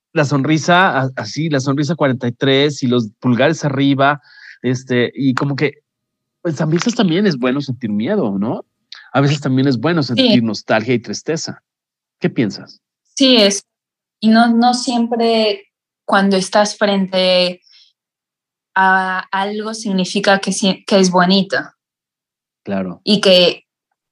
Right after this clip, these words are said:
Speaker 2: y que es bello solo por el hecho de ser arte. No, hay cosas que tú las ves y no te gustan. Hay cosas que tú las ves y lloras y sientes miedo y no quieres estar ahí y te vas.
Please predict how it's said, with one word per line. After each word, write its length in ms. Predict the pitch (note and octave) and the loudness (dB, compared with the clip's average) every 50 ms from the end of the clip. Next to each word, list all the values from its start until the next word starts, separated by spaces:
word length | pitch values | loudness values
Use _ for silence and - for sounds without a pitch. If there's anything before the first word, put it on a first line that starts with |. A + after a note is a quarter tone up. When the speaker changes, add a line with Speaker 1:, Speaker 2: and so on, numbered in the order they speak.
| _ _ | _ _
Speaker 2:
y 160 | - G#3 G3 | -4 -2 0
que 160 | - G3 F#3+ | 2 4 4
es 200 | F#3 F3+ F#3 F#3 | 4 4 0 2
bello 340 | F#3 G3 F#3 F#3+ F#3+ F#3+ F3+ | 2 2 2 4 2 2 0
solo 320 | F3+ - G3 F3+ F3+ F3 - | 2 0 0 0 0 0 0
por 120 | F#3 F3 | -2 -2
el 100 | E3+ F3 | 0 -2
hecho 240 | F3+ F3 F3 - F#3+ | -4 -4 -4 -6 -6
de 120 | F3 E3+ E3 | -4 -4 -6
ser 260 | E3+ - - F3+ F3 | -6 -6 -6 -2 0
arte. 400 | F3+ F3+ F3+ F3+ F3 - D#3+ D#3 E3 | 2 2 2 2 0 -4 -6 -4 0
No, 320 | F#3 F#3+ F#3+ F#3 F#3 - - | 0 2 2 2 0 0 0
hay 180 | - F#3+ F#3+ | 2 2 2
cosas 400 | F#3+ - F#3+ F3+ - G3+ G3+ G3+ | 2 0 -2 0 0 -2 -2 -2
que 280 | - - E3+ E3 E3 - _ _ | -4 -4 -4 -4 -4 -6 _ _
tú 120 | F#3+ F#3+ | 0 2
las 200 | F#3+ F#3+ F#3+ F#3+ | 4 4 4 4
ves 300 | F#3 F#3+ A3+ B3+ C4 - - | 2 2 2 0 -2 -4 -2
y 80 | - F#3+ | -2 -2
no 160 | F3+ E3+ E3+ | -2 -2 -2
te 120 | - F#3 | -4 -2
gustan. 420 | G3 B3+ C4+ C4 - - E3+ F3 F3 | 0 0 -2 -2 -2 -2 -2 -2 -2
Hay 100 | F3+ F#3 | -4 -4
cosas 320 | - - F3+ F#3 F#3+ F#3+ - | -4 -4 -2 -2 -2 -2 -4
que 120 | - F3+ | -6 -6
tú 120 | - G3 | -2 0
las 220 | F#3+ F3+ F#3 F#3 F#3 | 2 2 2 2 2
ves 420 | F#3 F#3 F#3+ A#3 C4+ - - - _ - - - - _ _ _ - | 4 4 4 4 2 -2 -6 -10 _ -20 -20 -20 -20 _ _ _ -2
y 140 | G3 F3 | -2 2
lloras 460 | F#3 G3 F#3+ F#3+ F#3+ F#3+ G3+ G#3+ G#3 G3 | 4 4 6 6 6 4 4 2 0 -4
y 60 | F3+ | -4
sientes 420 | - F3+ F3+ F3+ F3+ F#3+ F#3+ F#3 | -4 -2 -2 -2 -2 -2 -2 0
miedo 360 | G#3+ G3 F#3+ F3+ F3+ F3 F#3 | 0 0 0 0 0 -2 -2
y 100 | F#3+ F#3 | -2 0
no 160 | F3 E3 E3 E3 | -2 -2 -4 -4
quieres 320 | - F3 F3 F#3+ F#3+ - | -4 -4 -4 -4 -4 -8
estar 280 | F3 - - E3+ D#3+ E3 | -12 -6 -2 -2 -2 0
ahí 440 | D#3+ D#3 D3+ D3+ D#3+ E3 - _ _ | -2 -2 -4 -6 -8 -12 -18 _ _
y 120 | - F#3 F3 | -4 -2 0
te 120 | - E3 | 0 2
vas. 500 | E3 F#3+ G#3 G3+ F3+ - - - - _ | 4 6 4 4 4 0 -4 -10 -14 _